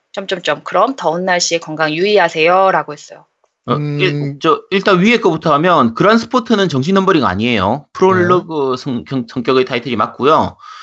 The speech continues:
Speaker 2: 그 그란은 스타-, 그 스타일상 드리프트를 별로 쓸 필요가 없어요.
Speaker 3: 그렇죠.
Speaker 2: 그러니까 드리프트를
Speaker 3: 속도 줄이시는 게 더 중요해요.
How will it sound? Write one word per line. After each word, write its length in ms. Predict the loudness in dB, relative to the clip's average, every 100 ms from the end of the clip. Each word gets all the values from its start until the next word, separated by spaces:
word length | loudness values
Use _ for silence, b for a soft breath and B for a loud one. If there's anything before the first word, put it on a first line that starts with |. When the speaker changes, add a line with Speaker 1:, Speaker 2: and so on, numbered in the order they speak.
| B B B B
Speaker 2:
그 240 | 2 2 2 -2
그란은 1160 | 2 4 4 4 4 4 4 2 -2 -4 -4 -8
스타-, 240 | -10 -8 -4
그 120 | -2
스타일상 840 | -2 0 0 0 2 2 0 -8 -16 -20 -10
드리프트를 540 | -4 -2 -2 -2 -2 0
별로 220 | 0 0
쓸 160 | -2 -4
필요가 280 | -2 -2
없어요. 540 | -2 -6 -4 -2 -4 -10 _
Speaker 3:
그렇죠. 280 | -4 -2 -4
Speaker 2:
그러니까 160 | -6
드리프트를 580 | -6 -6 -4 -2 2 2
Speaker 3:
속도 80 | 2 2
줄이시는 400 | 2 2 4 4
게 80 |
더 80 | 4
중요해요. 520 | 2 0 0 -2 -6